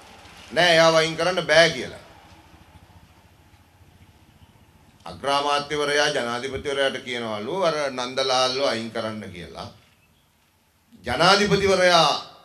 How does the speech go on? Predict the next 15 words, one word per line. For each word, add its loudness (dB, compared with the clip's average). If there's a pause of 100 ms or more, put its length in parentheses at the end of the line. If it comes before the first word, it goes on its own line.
(140)
අගමැතිට -4
කියනවලු -2
නෑ 0
එහෙම -2
අයින් -4
කරන්න -6
බෑ 2
කියලා. -8 (2000)
එතකොට -2 (220)
අගමැතිවරයා 4
කියනවලු 2
එහෙනම් 2
මම 0
යනවා 4
කියලා. -4